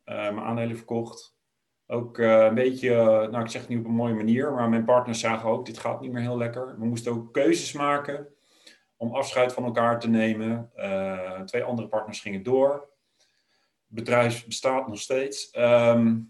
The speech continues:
uiteindelijk, ehm, mezelf opnieuw moeten uitvinden, pittige tijd gehad en toen ervoor gekozen om eigenlijk iets heel anders te gaan doen, naar wat omzwervingen. Voor mezelf begonnen,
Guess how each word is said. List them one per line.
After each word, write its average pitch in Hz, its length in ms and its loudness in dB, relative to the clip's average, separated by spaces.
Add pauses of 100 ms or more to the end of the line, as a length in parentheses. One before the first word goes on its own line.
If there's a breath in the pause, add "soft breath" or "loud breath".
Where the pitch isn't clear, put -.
(320)
uiteindelijk, 143 1080 0
ehm, 117 400 -4 (300)
mezelf 135 440 0
opnieuw 123 260 -4
moeten 113 280 0
uitvinden, 127 840 -4
pittige 131 300 -10
tijd 113 260 -6
gehad - 340 -6
en 113 200 -4
toen 120 500 -8
ervoor 113 320 -10
gekozen 113 720 -2
om 107 460 -4 (500)
eigenlijk 120 200 -8
iets 113 120 -8 (100)
heel 113 80 -6
anders 107 260 -10
te - 60 -18
gaan 98 160 -10
doen, 101 160 -6
naar 101 140 -6
wat 98 140 -10
omzwervingen. 95 880 -10 (440)
Voor 110 80 -14
mezelf 107 280 -2
begonnen, 104 580 -8